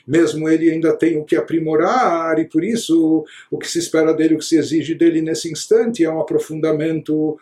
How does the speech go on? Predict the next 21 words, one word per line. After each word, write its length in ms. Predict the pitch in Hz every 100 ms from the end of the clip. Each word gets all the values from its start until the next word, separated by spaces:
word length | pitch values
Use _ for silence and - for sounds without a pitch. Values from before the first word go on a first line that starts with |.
| _
maior, 480 | 147 160 165 226 156
uma 120 | 151
elevação 520 | 151 151 151 - 160 156
maior, 420 | 160 220 196 -
para 140 | -
romper, 800 | - 156 151 208 214 208 202 208 - _ - - - _ _ _ _
para 120 | - -
poder 320 | - 214 214
se 140 | 170
elevar 360 | 165 160 214 220
e 60 |
com 160 | 147 156
isso 420 | 220 - 156 160
romper 600 | 151 156 - 196 220 208
essa 240 | 147 151 156
insensibilidade 1040 | 147 160 147 - 143 151 151 151 185 196
espiritual 560 | 156 - 156 151 175 208
presente 500 | 151 151 185 214 170
no 80 | 156
seu 220 | - 156 156
coração. 1000 | 156 151 - 151 156 156 156 151 151